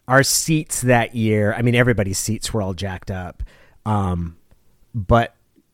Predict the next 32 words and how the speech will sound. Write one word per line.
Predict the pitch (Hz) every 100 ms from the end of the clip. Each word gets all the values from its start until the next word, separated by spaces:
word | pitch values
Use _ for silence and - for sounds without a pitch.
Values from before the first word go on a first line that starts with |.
| _
our | 123 135 156 156
seats | - - - - 147 151 - -
that | 117 87
year | 107 104
were | 101 101
kind | - - 135
of, | 127 113 -
I | -
think, | - 113 -
toward | - 127 110
the | 101
south | - - - - 87 120 143
end | 147 147 156
zone. | 170 165 165 147 - _ _ _ _ _ -
Does | 113 101
that | 98
s-, | 95 - -
yeah, | 110 123 120 107 98
I | - 120
think, | 151 147
it, | - _
no, | 143 170 123
I'm | 117
sorry, | 113 98
toward | - 139
the | 110
north | 110 117 107
end | 98 87
zone, | 85 85
kind | - 113
of | 101
the, | 95 92 95